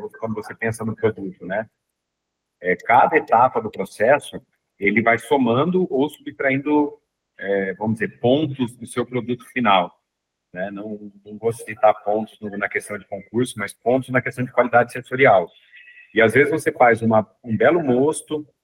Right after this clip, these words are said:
uma bela fermentação primária, você bota numa barrica sensacional, que você gastou uma grana naquela barrica, e aí na hora do invase, por pressa, por exemplo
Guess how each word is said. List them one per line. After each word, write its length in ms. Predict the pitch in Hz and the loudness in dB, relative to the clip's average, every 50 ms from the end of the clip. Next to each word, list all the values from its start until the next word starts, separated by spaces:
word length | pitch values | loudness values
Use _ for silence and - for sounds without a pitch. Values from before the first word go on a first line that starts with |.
| _ _ _ | _ _ _
uma 160 | - 190 - | -6 -2 -2
bela 280 | - - 110 123 151 156 | 0 2 2 2 2 2
fermentação 500 | - 160 143 143 143 - 131 - 143 143 | -2 -2 -2 -2 -4 -4 -6 -6 -8 -8
primária, 720 | 139 143 143 127 113 113 120 127 131 131 131 131 127 127 - - _ _ _ _ _ _ _ _ | -4 -2 2 4 4 4 6 6 6 6 6 4 4 2 2 -4 _ _ _ _ _ _ _ _
você 180 | - 95 - 110 | -20 -14 -10 -4
bota 240 | 107 120 123 127 | -2 -2 -2 -2
numa 160 | 123 127 127 123 | -4 -4 -2 0
barrica 480 | 123 123 113 110 120 - - 135 131 _ _ _ _ _ _ _ _ _ _ _ | 2 2 0 0 -4 -8 -10 -10 -10 _ _ _ _ _ _ _ _ _ _ _
sensacional, 720 | - - - 127 156 - - 180 - 175 147 117 113 127 131 | -12 -4 -4 -2 -2 -2 -4 -4 0 0 2 4 4 4 2
que 60 | 127 | 0
você 60 | - | -2
gastou 280 | 117 110 - - - - | -4 -6 -4 -2 -2 -2
uma 60 | 139 | 0
grana 400 | 139 139 117 113 123 135 143 135 | 2 4 4 4 4 4 2 0
naquela 240 | 123 113 117 113 107 | -2 -2 -2 -2 2
barrica, 580 | 107 107 95 101 104 107 123 117 - 151 151 151 - _ - - _ _ _ _ _ _ _ _ _ _ - | 2 0 0 2 0 0 0 0 -2 -4 -4 -6 -10 _ -20 -20 _ _ _ _ _ _ _ _ _ _ -2
e 80 | - 113 | 0 2
aí 80 | 117 123 | 4 4
na 120 | 135 143 | 4 4
hora 140 | 147 143 143 | 2 2 2
do 80 | 139 | 0
invase, 840 | 156 156 135 117 117 113 127 151 180 190 147 110 104 185 - _ - _ _ _ _ _ _ _ _ _ _ _ _ _ _ _ _ _ _ _ _ - - - _ - | -2 -4 -2 2 4 4 6 6 4 2 0 -2 -4 -6 -6 _ -14 _ _ _ _ _ _ _ _ _ _ _ _ _ _ _ _ _ _ _ _ -20 -20 -20 _ -4
por 220 | 127 127 127 127 | -4 -4 -4 -2
pressa, 400 | 127 - 113 120 147 165 - - | -2 0 2 2 2 2 0 -4
por 180 | 113 - 107 98 | -6 -6 -4 -4
exemplo 520 | 95 92 107 113 147 175 175 - 101 87 | -4 -2 -2 -2 -2 -2 -4 -6 -12 -12